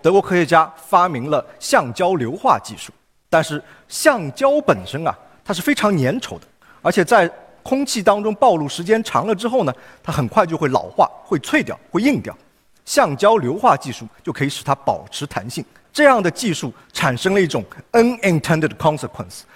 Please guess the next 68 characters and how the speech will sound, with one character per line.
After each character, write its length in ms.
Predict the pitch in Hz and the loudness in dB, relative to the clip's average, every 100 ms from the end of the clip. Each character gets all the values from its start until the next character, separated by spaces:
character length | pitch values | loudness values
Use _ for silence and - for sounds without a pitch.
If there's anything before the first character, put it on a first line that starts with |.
| - | -4
它 80 | 202 | -2
产 180 | - 139 | 0 -2
生 60 | |
一 20 | |
种 100 | 180 170 | -2 -4
技 140 | 285 | -2
术 80 | 240 | -2
产 220 | - 139 | -2 -4
品、 140 | 202 131 - - | -4 -8 -10 -12
一 40 | 240 | -4
种 140 | 170 | -2
商 240 | 123 208 254 | 2 0 -2
品， 160 | 214 - _ _ | -10 -16 _ _
对 160 | - 170 | 2 2
我 100 | 135 | 2
们 40 | |
每 240 | 202 170 107 | 2 0 4
个 120 | 214 | 4
人 120 | 160 | 4
的 80 | 123 | 0
生 200 | - 147 | -6 -8
活、 140 | - - _ - _ | -10 -18 _ -20 _
对 200 | 208 147 | 2 2
家 300 | 113 - 185 | 2 2 2
庭、 240 | 196 - 95 - _ - | 2 -4 -14 -16 _ 2
对 120 | 160 | 2
人 160 | 131 175 | 4 4
类 80 | 185 | 4
社 240 | - 277 | 4 2
会 160 | 247 147 | 4 2
的 60 | |
结 200 | 123 101 | 0 -6
构， 160 | 104 - _ | -10 -14 _
甚 160 | - 170 | -2 -2
至 60 | |
对 180 | 127 175 | 2 2
人 240 | 131 180 269 | 4 2 0
口 180 | 165 | 0
结 160 | 127 135 | 0 0
构 140 | 156 | -2
产 200 | 113 113 | -4 -6
生 100 | 104 | -6
了 60 | 127 | -10
致 200 | - 254 | -6 0
命 160 | 220 165 | 2 2
的 60 | |
影 180 | 120 110 | 0 -4
响。 160 | - - _ | -10 -14 _
那 80 | - | -6
是 80 | 131 | -6
什 100 | 107 | -4
么？ 120 | 87 - _ _ _ _ _ _ - | -6 -8 _ _ _ _ _ _ -2
避 100 | 175 | 0
孕 140 | 117 | 0
套。 180 | - 92 - _ _ _ _ _ - - | -2 -4 -8 _ _ _ _ _ -20 -10
这 80 | - | -4
是 140 | 208 175 | 0 2
个 100 | 156 | 2
很 340 | - 220 285 | 2 0 -2
典 340 | - 202 131 113 | 2 4 4 -4
型 280 | - 139 | -8 -2
的 180 | 185 147 - - | 2 2 0 -10
技 220 | - 240 | -4 -2
术 200 | 123 165 | -2 -6
所 240 | 117 131 139 | -6 -6 -6
产 280 | - 98 95 | -4 -6 -6
生 180 | 127 | -12
的 140 | 131 | -10